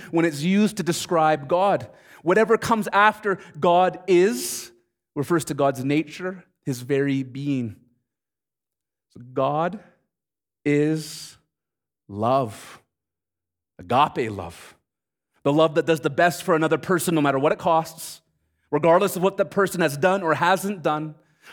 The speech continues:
the love of choice. When we hear the phrase, "God is love,"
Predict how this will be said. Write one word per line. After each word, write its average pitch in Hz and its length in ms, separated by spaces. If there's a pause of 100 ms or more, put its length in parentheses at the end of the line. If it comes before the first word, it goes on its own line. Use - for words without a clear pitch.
the 147 100
love 175 220
of 156 140
choice. 180 720 (280)
When 196 120
we 220 120
hear 233 200
the 254 80
phrase, 220 420
"God 202 360
is 196 240
love," 185 340